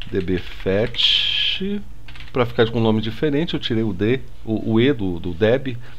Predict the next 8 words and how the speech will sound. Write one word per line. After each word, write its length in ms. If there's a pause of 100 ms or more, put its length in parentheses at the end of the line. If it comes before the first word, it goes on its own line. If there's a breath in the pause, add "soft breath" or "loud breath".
(140)
tá? 200 (1040 loud breath)
Então 160
aqui, 220
dbfet, 880 (480)
e 100
eu 40
estou 260
criando, 640